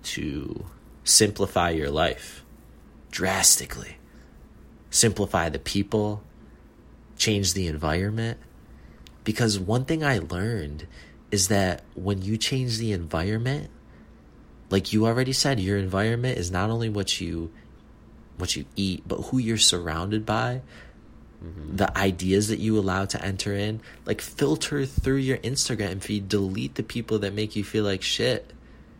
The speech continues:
Speaker 1: And when you change that landscape of your life and really your consciousness, you're already there.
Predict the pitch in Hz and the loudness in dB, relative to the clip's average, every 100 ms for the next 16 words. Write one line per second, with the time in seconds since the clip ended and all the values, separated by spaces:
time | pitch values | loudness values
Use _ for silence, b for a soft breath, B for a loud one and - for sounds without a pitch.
0 | - - - - - 120 117 104 113 113 | -20 -20 -20 -20 -6 0 0 2 2 2
1 | 101 98 - - - 101 113 113 - 120 | 0 -4 -10 -16 -10 -4 -2 0 0 2
2 | 120 104 110 95 - 92 101 113 135 135 | 0 0 0 -2 -2 -4 -2 -2 -2 -2
3 | - 87 87 - - 92 92 90 85 80 | -2 0 -4 -4 -4 -4 -2 -2 -2 -4
4 | 82 90 139 92 - 85 95 104 101 85 | -2 0 2 0 -4 -4 0 0 0 -2
5 | - 85 82 - - - 160 175 - - | -4 -2 -2 -2 -2 -2 -2 0 -2 -4
6 | B B B B B B - - - - | B B B B B B -20 -20 -20 -20
7 | - - - - - - 98 139 208 202 | -20 -20 -20 -20 -20 -10 0 2 4 4
8 | 170 156 104 95 - 247 - 113 | 2 2 2 4 2 2 -2 -8